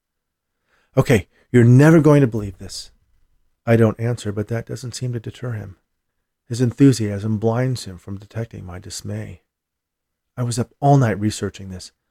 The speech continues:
I have a friend at the police department who pulled the vehicle registration info on the people at the meeting." I break my silence. "That's a confidential group." "I just want to get their names, cross-reference. The group is supposed to be like A A.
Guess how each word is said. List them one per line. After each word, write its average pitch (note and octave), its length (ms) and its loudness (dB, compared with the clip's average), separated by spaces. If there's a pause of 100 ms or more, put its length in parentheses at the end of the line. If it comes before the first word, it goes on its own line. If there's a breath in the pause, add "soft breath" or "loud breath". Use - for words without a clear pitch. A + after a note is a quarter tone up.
(420)
I C#3 60 0
have C#3+ 100 6
a C#3 60 6
friend E3 180 4
at B2+ 80 4
the A#2+ 100 -4
police C#3+ 300 0
department G2+ 420 -6
who A#2 80 -4
pulled D3 300 -4
the A#2+ 80 -4
vehicle B2+ 320 -2
registration G2 580 -8
info G2+ 240 -12
on G#2 120 -10
the G2+ 80 -8
people C#3 340 -6
at G2 60 -14
the - 80 -18
meeting." G#2 320 -6 (840)
I G#2+ 60 -14
break G#2 240 -4
my F#2 100 -8
silence. G2+ 580 -16 (960)
"That's - 160 -8
a B2 40 -4
confidential A2+ 540 -2
group." A2+ 320 2 (1000)
"I D#3 180 -6
just - 240 -2
want F3 80 0
to D#3 60 2
get D3 140 -4
their C3 100 -4
names, A#2 420 0
cross-reference. C3+ 640 -2 (200)
The B2 60 -4
group D3+ 240 4
is C3 100 4
supposed D3+ 380 2
to A#2+ 80 -4
be A#2 140 4
like G#2 220 0
A A#2 280 -2
A. A#2 300 -8